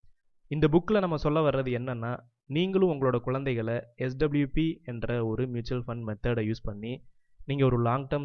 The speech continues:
சேவிங்ஸ்ல நீங்க உங்க குழந்தைகளுக்கு படிப்பு செலவுக்கு அதிலிருந்து நீங்க பணத்தை எடுக்க முடியும். So, அந்த ஒரு சிம்பிள் மெத்தடை தான் நம்ம இந்த கதை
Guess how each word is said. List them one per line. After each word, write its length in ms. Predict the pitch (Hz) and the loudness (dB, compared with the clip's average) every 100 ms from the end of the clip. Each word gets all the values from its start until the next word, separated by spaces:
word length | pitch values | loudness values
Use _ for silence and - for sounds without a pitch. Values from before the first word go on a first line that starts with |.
| - | -2
சேவிங்ஸ்ல 580 | 117 117 113 113 117 113 | -2 -2 -6 -4 -4 -4
நீங்க 360 | 107 107 117 | -6 -6 -6
உங்க 120 | 107 | -6
குழந்தைகளுக்கு 600 | 107 104 107 104 101 101 110 | -6 -6 -4 -6 -6 -8 -6
படிப்பு 340 | 110 117 127 | -4 -2 -2
செலவுக்கு 520 | 110 107 104 - 127 | -2 -4 -6 -6 -8
அதிலிருந்து 440 | 113 107 107 107 110 | -8 -6 -6 -6 -10
நீங்க 200 | 107 110 | -10 -8
பணத்தை 300 | 104 104 110 | -8 -8 -8
எடுக்க 200 | 101 104 | -8 -10
முடியும். 340 | 101 117 151 - - _ _ | -2 -2 -2 -6 -20 _ _
So, 220 | - - | -8 -2
அந்த 240 | 127 147 156 | 0 4 8
ஒரு 200 | 143 151 - | 8 6 2
சிம்பிள் 280 | 156 151 | -2 4
மெத்தடை 600 | 170 151 127 - 151 139 | 6 6 0 0 0 2
தான் 160 | 127 139 | 0 -2
நம்ம 240 | 117 117 123 | -2 -4 -6
இந்த 220 | 110 120 | -6 -8
கதை 260 | 113 110 | -6 -6